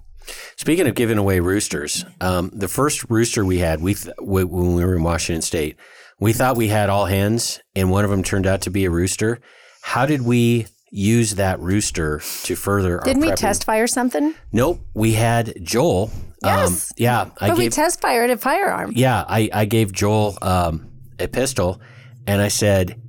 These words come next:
Speaker 1: "End it." And he said, "Okay." Bam! He
Speaker 2: Oh.
Speaker 1: shot that rooster, and that was, that was good. You know, you gotta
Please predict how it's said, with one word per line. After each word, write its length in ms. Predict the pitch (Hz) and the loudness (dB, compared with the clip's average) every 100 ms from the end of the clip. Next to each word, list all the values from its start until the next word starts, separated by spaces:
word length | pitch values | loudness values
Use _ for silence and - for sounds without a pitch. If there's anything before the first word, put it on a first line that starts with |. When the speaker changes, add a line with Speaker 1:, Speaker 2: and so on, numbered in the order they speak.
| - _ | -20 _
Speaker 1:
"End 220 | 120 127 90 | 0 2 0
it." 200 | 76 - _ _ - | -4 -12 _ _ -4
And 140 | 98 | 0
he 80 | 104 | 0
said, 300 | - 98 87 | 0 0 0
"Okay." 480 | 85 131 107 98 143 - - - - | 0 0 2 0 0 -6 -20 -20 -8
Bam! 720 | - 196 196 135 95 76 69 - | -2 0 2 0 0 -4 -8 -18
He 140 | - 113 | -4 -2
Speaker 2:
Oh. 80 | 269 | 2
Speaker 1:
shot 220 | 120 120 | 0 0
that 160 | 120 | 0
rooster, 480 | 113 110 - 110 139 - - - - | 2 0 2 0 -2 -6 -14 -20 -8
and 200 | - 98 | 0 2
that 200 | 104 113 | 4 2
was, 200 | 117 110 | 0 -2
that 120 | 98 131 | 2 2
was 140 | 147 | 2
good. 320 | 135 160 185 | 2 2 0
You 120 | 101 117 | 2 2
know, 100 | 147 | 2
you 220 | 120 113 | 0 2
gotta 280 | 120 127 | 2 2